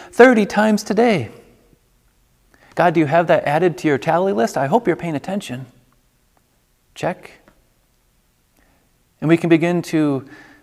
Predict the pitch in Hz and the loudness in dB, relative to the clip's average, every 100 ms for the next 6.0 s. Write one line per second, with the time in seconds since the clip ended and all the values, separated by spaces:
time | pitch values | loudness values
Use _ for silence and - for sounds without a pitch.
0 | _ - 180 196 151 143 175 175 - - | _ -4 -2 0 -2 0 2 0 -2 -4
1 | 135 120 233 233 185 170 190 226 208 196 | -2 0 0 2 2 0 2 2 2 2
2 | 180 180 - 180 170 165 165 202 156 143 | 2 0 0 0 2 -2 0 0 0 0
3 | 190 226 175 190 190 160 139 170 190 170 | -2 -2 -2 -2 0 0 2 2 0 0
4 | 156 151 156 165 180 - 151 151 143 143 | -2 -2 0 0 0 -4 -4 -4 -4 0
5 | 180 - 160 147 147 139 202 175 143 135 | 0 0 -6 -4 -4 -2 2 2 2 -4